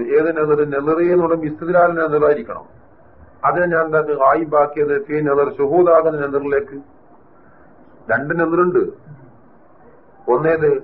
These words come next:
ഇസ്തിദ് നദർ, ഇസ്തിദ്ലാൽ എന്ന് പറഞ്ഞ നദറുണ്ട്. മറ്റൊന്നെന്റെ ശുഹൂദ് ചെയ്യാൻ നദറുമുണ്ട്. ശുഹൂദ് ചെയ്യാൻ നദറിലായിക്കൊണ്ട് മറ്റേ നദറിനെ ഞാൻ എന്താക്കി? ഗായിബായി കളഞ്ഞു. ഞാൻ ആവശ്യമില്ലാത്ത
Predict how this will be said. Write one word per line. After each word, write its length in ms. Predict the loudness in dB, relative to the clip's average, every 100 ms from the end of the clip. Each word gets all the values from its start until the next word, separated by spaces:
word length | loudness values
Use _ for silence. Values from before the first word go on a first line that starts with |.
| -8 -20 -20 -18
ഇസ്തിദ് 320 | -16 -6 -2 0
നദർ, 260 | 2 2 2
ഇസ്തിദ്ലാൽ 500 | 2 0 2 4 4
എന്ന് 220 | 2 2
പറഞ്ഞ 200 | 0 -2 -2
നദറുണ്ട്. 560 | -2 0 0 0 2 2 0 -10 -20 -20 -20 -8
മറ്റൊന്നെന്റെ 640 | -4 -2 -2 -4 -4 -2 -4
ശുഹൂദ് 420 | -4 -2 0 2
ചെയ്യാൻ 280 | 2 2 2 0
നദറുമുണ്ട്. 500 | -2 2 2 0 -6 -16 -20 -20 -20 -20 -20 -14
ശുഹൂദ് 480 | -4 0 4 4 2
ചെയ്യാൻ 440 | 2 2 4 0 -2
നദറിലായിക്കൊണ്ട് 960 | -6 -4 -2 0 2 4 2 -2 -6 -4
മറ്റേ 340 | -4 -4 -4 -4
നദറിനെ 420 | -2 -2 -2 -2
ഞാൻ 180 | -2 -4
എന്താക്കി? 340 | -4 -6 -6
ഗായിബായി 440 | 0 0 2 -2 -2
കളഞ്ഞു. 320 | -2 -2 -4
ഞാൻ 220 | -4 -2 0
ആവശ്യമില്ലാത്ത 540 | -2 -4 -4 -4